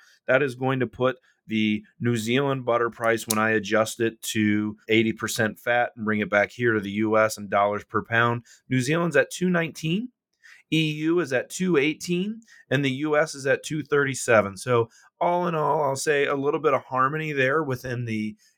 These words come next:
international butter fat arena. However, the U S is still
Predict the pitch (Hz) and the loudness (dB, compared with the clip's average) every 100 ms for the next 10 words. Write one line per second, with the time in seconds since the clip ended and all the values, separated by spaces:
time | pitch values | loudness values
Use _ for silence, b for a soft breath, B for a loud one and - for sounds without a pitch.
0 | - 131 131 117 113 113 123 113 110 - | -6 0 2 2 0 -2 -2 -4 -4 -10
1 | _ _ 113 107 104 107 - - 98 98 | _ _ 2 2 2 -2 -8 0 2 2
2 | - 98 117 160 208 214 _ _ - 117 | -2 -2 2 2 0 -4 _ _ -2 0
3 | 113 117 117 123 B B - 110 113 123 | 2 0 0 -4 B B -2 0 0 2
4 | 117 123 - - 147 143 131 - - 120 | 2 0 -4 -4 -2 -2 -2 -4 0 2
5 | 113 113 | 2 0